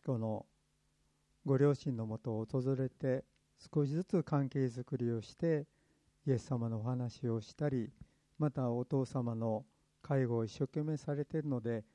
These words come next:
お気持ちを聞いたり、また、あの、大津美智子さん、だんだんこう、筋力が衰えるということは、おしゃべりすることができなくなってきているので、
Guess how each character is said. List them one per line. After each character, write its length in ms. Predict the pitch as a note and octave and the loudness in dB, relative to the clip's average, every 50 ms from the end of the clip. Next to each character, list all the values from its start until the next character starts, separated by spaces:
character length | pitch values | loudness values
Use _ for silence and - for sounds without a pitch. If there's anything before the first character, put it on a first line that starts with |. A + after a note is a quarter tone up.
| _ _ _ _ _ _ - | _ _ _ _ _ _ 0
お 80 | C#3 | 0
気 140 | - - C3+ | 0 0 -2
持 120 | A#2+ A#2+ A2+ | -2 -2 -4
ち 140 | - - A#2+ | -2 -2 0
を 120 | A#2 A2+ | 0 0
聞 160 | - - C#3+ C3 | -2 -4 -4 -6
い 60 | C3 | -4
た 180 | - D3 D3 | -2 -2 0
り、 240 | C#3+ C#3+ B2+ A#2 A2+ - _ _ _ _ _ _ _ _ _ _ _ _ _ _ | 0 0 0 -2 -4 -8 _ _ _ _ _ _ _ _ _ _ _ _ _ _
ま 120 | D3+ D3 | 0 0
た、 300 | - - C3+ B2+ A#2+ A2+ - _ _ _ _ _ _ _ _ _ _ _ - | 2 2 2 2 2 0 -4 _ _ _ _ _ _ _ _ _ _ _ -6
あ 120 | B2+ A#2 | -4 -4
の、 460 | G#2+ G#2+ G#2+ G#2 G#2 G2+ G2+ G2 - E3+ - _ _ _ _ _ _ _ _ - _ | -2 -2 -2 -2 -4 -4 -6 -8 -10 -12 -18 _ _ _ _ _ _ _ _ -4 _
大 140 | D3 C#3 B2 | 2 2 2
津 180 | - - B2+ | 2 0 -2
美 140 | A#2 B2 C3 | 0 0 -2
智 120 | - - - | -4 -4 -4
子 100 | - D3+ | -4 -4
さ 320 | - - C#3 B2 A#2 A2+ | -2 -2 -4 -4 -4 -6
ん、 100 | B2+ G3 - | -8 -4 0
だ 100 | - F3 | 2 2
ん 80 | F#3+ | 2
だ 120 | F3 F#3 F3 | 2 2 0
ん 60 | E3 C#3 | 0 2
こ 340 | - C3+ B2+ B2 A2+ G#2 - | 2 4 4 4 2 0 -2
う、 760 | _ _ _ _ _ _ _ _ _ _ _ _ _ _ - | _ _ _ _ _ _ _ _ _ _ _ _ _ _ -2
筋 140 | - F3 F3+ | 0 2 4
力 200 | F3 E3+ - - | 2 2 4 4
が 80 | D3+ C3+ C3 | 4 4 4
衰 260 | - - D3 C#3+ D3+ | 4 4 4 6 6
え 100 | D#3 D#3 | 4 4
る 100 | D#3 D#3 | 2 -2
と 120 | - - | -2 -2
い 60 | C#3+ C3 | -2 0
う 40 | |
こ 120 | A#2+ - B2+ | 0 -2 -2
と 120 | - B2 | 0 0
は、 140 | A#2 A2 A2 | 0 2 2
お 80 | A2+ A#2 | 0 0
し 100 | - - | 2 2
ゃ 100 | E3 E3+ | 4 4
べ 160 | E3+ F3+ F3+ | 4 4 4
り 320 | F3 F3+ F3 E3+ E3+ E3 D3 | 4 2 2 2 0 -2 -2
す 160 | - - E3 | -2 0 0
る 80 | E3+ | 0
こ 100 | E3+ - | 0 0
と 100 | D3+ - | -2 -2
が 120 | A#2 A2 G#2+ | -4 -2 -2
で 100 | A#2+ A2+ | -4 -4
き 100 | - C#3+ | -4 -4
な 140 | C3+ C#3 C3+ | -4 -4 -4
く 100 | C#3+ C3+ | -4 -4
な 140 | C3+ C3+ | -4 -4
っ 40 | B2+ | -6
て 220 | - _ - D3 C3+ | -6 _ -8 -8 -8
き 120 | - - | -8 -6
て 100 | - C#3+ | -4 -4
い 60 | C3 | -4
る 60 | B2 | -4
の 120 | A#2 A2 G#2+ | -6 -8 -4
で、 320 | G#2 A#2+ B2+ A#2+ A#2 A2+ | 0 2 2 2 2 -2